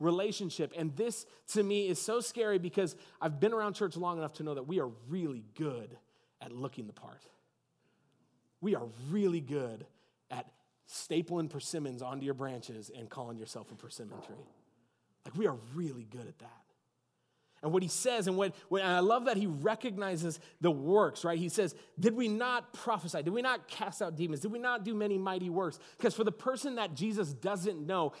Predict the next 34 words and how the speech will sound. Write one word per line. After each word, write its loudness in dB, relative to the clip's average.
he 4
looks 2
to 0
his 6
works -2
and -2
he -4
says, -6
"What -2
I 4
did, 4
right, 0
does -2
that 2
not -2
count? 2
Didn't 2
we 0
know 2
you?" -2
But 0
Jesus -2
is -4
saying, -4
"Listen, -4
that -10
wasn't -8
who -8
you -8
are. -12
It -4
wasn't -4
your -6
core." -8